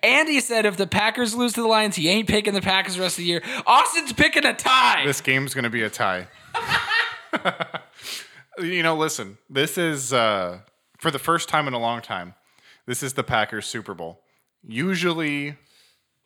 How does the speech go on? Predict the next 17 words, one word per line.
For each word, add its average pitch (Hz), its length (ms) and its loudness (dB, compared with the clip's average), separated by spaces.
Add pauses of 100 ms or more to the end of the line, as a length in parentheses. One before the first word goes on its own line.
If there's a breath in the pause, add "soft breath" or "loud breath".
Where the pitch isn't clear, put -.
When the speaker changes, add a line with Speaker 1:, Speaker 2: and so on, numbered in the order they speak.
Speaker 2:
every 127 240 -2
team 127 300 -6
goes 117 240 -6
in 107 280 -6
and 101 120 -14
play 113 160 -4
the, 104 100 -8
plays 107 300 -8
the 101 80 -20
Packers, 101 420 -4
and 104 100 -12
they're 139 340 -2 (200)
playing 123 280 -4
for 139 100 -6
their 151 160 2
Super 110 320 -8
Bowl. 87 260 -14